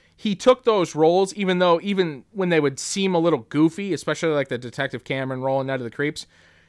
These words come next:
he played it so straight that that's what made it funny. And he, he never, he never, like, disrespects the genre. E-, when some people, his contemporaries, I think, even kinda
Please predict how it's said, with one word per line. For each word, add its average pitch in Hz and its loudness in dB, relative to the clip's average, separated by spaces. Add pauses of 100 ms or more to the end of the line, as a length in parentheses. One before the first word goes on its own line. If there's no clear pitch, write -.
(120)
he 202 -4
played 202 2
it 190 -4
so 170 4
straight 170 0 (120)
that 135 -4
that's 151 0
what 143 -2
made 131 -4
it - -14
funny. 90 -8 (720)
And 139 -4 (380)
he, - -8
he 202 -6
never, 175 2
he 220 -4
never, 233 2
like, 175 2 (300)
disrespects 180 0
the 143 -2
genre. 135 -4 (580)
E-, 233 -12
when 226 0
some 254 2
people, 233 0 (100)
his 220 -4
contemporaries, 160 0
I 127 0
think, 123 -6
even 139 -4
kinda 131 -2